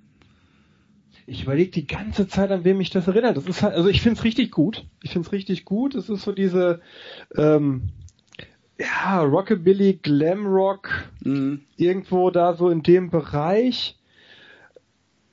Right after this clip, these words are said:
Speaker 1: Ja, nee, Billy Idol ist zu schmutzig, ne? Äh, nee, eigentlich nicht.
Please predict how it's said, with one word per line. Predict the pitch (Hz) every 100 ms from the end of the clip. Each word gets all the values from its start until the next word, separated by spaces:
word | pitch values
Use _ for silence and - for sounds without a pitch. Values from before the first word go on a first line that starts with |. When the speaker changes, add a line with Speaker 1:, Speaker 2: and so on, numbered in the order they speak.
| _ _ _ _ _
Speaker 1:
Ja, | - - - - 185
nee, | 175 202
Billy | 151 175 196 -
Idol | 165 202 202
ist | 180
zu | - 175
schmutzig, | - 175 208 - - 147 127 -
ne? | 139 175 269 254 - 151 147 147 147 165 - - 147
Äh, |
nee, | 156 190 202 135
eigentlich | 160 160 185
nicht. | 196 226 -